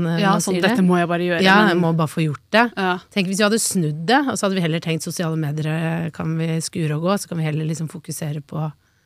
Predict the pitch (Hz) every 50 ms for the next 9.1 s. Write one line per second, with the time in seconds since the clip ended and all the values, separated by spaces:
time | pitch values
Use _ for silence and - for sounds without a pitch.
0 | _ _ _ 170 143 - - 156 - - 160 - - - - 185 190 - - 170
1 | 160 214 233 285 359 427 440 359 220 - - _ _ _ _ _ - 156 160 156
2 | 139 - - 214 262 349 403 403 392 370 370 370 - - - - _ _ _ _
3 | _ _ - 180 156 - - 151 - 240 294 359 359 294 233 220 214 214 - -
4 | - 226 226 240 262 269 277 285 277 - - 233 190 165 139 - - - 180 180
5 | 190 202 - 160 160 165 160 160 147 165 156 160 165 160 165 151 - _ - -
6 | - - _ - 160 156 151 151 156 160 156 - - _ _ _ _ _ - 160
7 | 160 147 139 143 151 139 160 - - - 147 143 143 - - 160 156 160 175 170
8 | - _ _ _ _ _ 226 233 254 247 220 180 165 156 170 233 247 - - 175
9 | 165 226